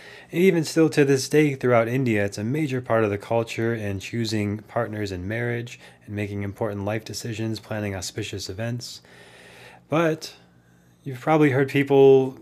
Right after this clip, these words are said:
challenge you and you bring up astrology, maybe to your friends or family, and they think it's silly and nonsense and like, "Oh, why do you believe that stuff?"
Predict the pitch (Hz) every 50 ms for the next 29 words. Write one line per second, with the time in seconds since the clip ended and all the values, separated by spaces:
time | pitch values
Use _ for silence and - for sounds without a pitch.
0 | - - _ - - - 120 120 127 131 139 139 135 123 139 143 147 139 117 107
1 | 101 127 120 123 127 127 127 127 117 - - 123 117 127 135 135 131 120 127 131
2 | 131 117 113 110 117 117 110 110 107 101 - - 117 117 120 123 120 113 107 101
3 | - - 107 107 110 117 120 123 127 120 117 104 98 95 113 113 98 98 95 -
4 | - - - - 139 131 131 127 127 127 120 107 90 92 95 110 117 120 120 117
5 | - - 117 117 117 113 104 - 101 95 95 104 110 104 95 - - - 113 117
6 | 120 110 107 107 107 117 110 104 107 101 98 - - - 104 101 98 -